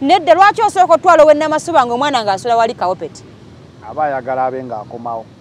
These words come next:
Speaker 1: Okite-, aa,
Speaker 2: Ate ku ssomero.
Speaker 1: kati omugjayo waakiri kanfune owa boda amuleete, oba kitaawe tanamugulira mmotoka.
Speaker 2: Mm.
Speaker 1: Okitegedde?
Speaker 2: Mm.
Speaker 1: Kuba olwo si buli muzadde nti alina obusobozi ng'obugula emmotoka nga bba wange bwangulira emmotoka.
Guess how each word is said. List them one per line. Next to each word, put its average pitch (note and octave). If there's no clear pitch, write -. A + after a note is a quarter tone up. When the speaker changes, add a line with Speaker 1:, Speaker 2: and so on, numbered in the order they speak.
Speaker 1:
Okite-, B3
aa, D#4+
Speaker 2:
Ate D#4+
ku -
ssomero. B3
Speaker 1:
kati -
omugjayo F4+
waakiri D4+
kanfune A#3+
owa C4
boda A3
amuleete, G3+
oba A3+
kitaawe A3
tanamugulira G3
mmotoka. F3
Speaker 2:
Mm. A2+
Speaker 1:
Okitegedde? G3
Speaker 2:
Mm. A#2+
Speaker 1:
Kuba F#4+
olwo E4
si G4
buli E4
muzadde C4
nti A#3+
alina A#3+
obusobozi A#3+
ng'obugula A#3+
emmotoka G#3
nga A3
bba G3+
wange F#3
bwangulira G3+
emmotoka. F3